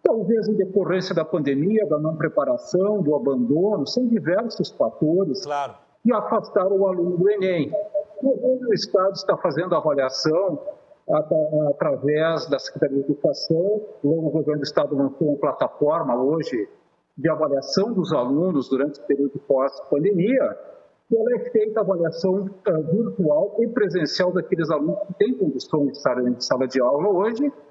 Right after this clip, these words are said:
Speaker 1: e os que não têm, em decorrência,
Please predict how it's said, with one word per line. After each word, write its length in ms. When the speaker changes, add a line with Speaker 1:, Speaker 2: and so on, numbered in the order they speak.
Speaker 1:
e 100
os 160
que 160
não 460
têm, 440
em 120
decorrência, 920